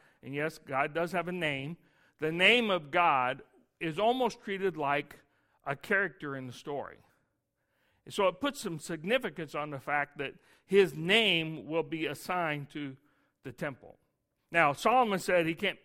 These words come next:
that God can't be contained in a temple, so even if the temple's destroyed, that doesn't change God's nature.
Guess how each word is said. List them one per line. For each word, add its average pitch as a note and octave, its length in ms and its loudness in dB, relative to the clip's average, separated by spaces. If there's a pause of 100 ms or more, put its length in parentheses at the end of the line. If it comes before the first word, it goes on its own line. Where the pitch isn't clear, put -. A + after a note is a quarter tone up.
(100)
that D3 220 -2
God E3+ 220 4
can't D3 220 -4
be D3+ 60 -10
contained G3 500 -2
in C3+ 100 -6
a C3 80 -10
temple, C#3+ 360 -8
so - 260 -8
even G#3 220 -6
if D#3 160 -4
the D#3 80 -8
temple's E3+ 400 -8
destroyed, D#3 500 -2
that G3 160 0
doesn't G3 320 -2
change F3+ 380 -4
God's G3+ 360 2
nature. B2 520 -12